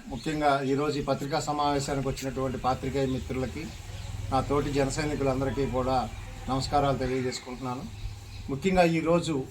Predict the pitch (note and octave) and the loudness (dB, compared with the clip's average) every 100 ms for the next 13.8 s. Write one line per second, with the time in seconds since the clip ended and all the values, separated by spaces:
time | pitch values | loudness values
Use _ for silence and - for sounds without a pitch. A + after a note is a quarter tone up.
0 | - D3 C#3+ D3 E3 F3 D#3+ D#3 D3+ D3+ | -6 -4 0 0 4 2 4 2 2 0
1 | D3+ D3 C#3 C#3+ C#3+ C#3+ C#3+ C#3 C3 B2+ | -2 0 0 0 -2 0 0 2 0 0
2 | C3 C#3 D3+ C#3+ C#3 C3+ C3 B2+ B2+ A2 | 2 4 2 0 0 0 -2 -2 -2 -4
3 | - - - - - - C#3+ C#3+ D#3+ D#3 | -10 -12 -14 -14 -14 -2 0 4 6 6
4 | D#3 D#3 D#3 D#3 E3+ D#3+ D3+ D#3+ C#3+ E3+ | 4 2 4 2 2 0 -2 -4 -4 -2
5 | C#3+ A#2 - - - - C#3 D3 E3 E3 | -2 -4 -10 -14 -12 -6 2 4 6 4
6 | D#3+ D#3 C#3+ D3 C#3+ C#3 D3+ D3 C3+ A#2 | 4 2 -2 0 0 0 0 2 2 0
7 | - - - - - D3+ D#3 E3 D#3+ E3+ | -10 -16 -16 -12 -4 0 2 2 2 0
8 | D#3 D3+ D#3 D3 C#3 C#3 C#3+ C3 A#2 - | 4 2 2 -4 -2 -2 -2 -2 -4 -10
9 | - - - - - B2 A2+ E3 D3+ E3 | -14 -14 -16 -14 -8 -4 2 2 4 2
10 | D3+ C#3+ D#3+ F3 E3 D#3 D#3 E3 D#3 D3+ | 2 2 4 6 6 4 2 2 4 6
11 | D3+ B2+ - - - - - - C3 C#3 | 8 6 0 -14 -20 -20 -20 -6 -2 2
12 | F3 F3+ F3+ E3 D#3+ C#3 D3+ - D#3 C#3 | 4 2 4 4 4 2 -2 -2 0 2
13 | D3 D#3+ D#3+ C#3 C#3+ C#3 C3 | 4 2 0 0 2 2 2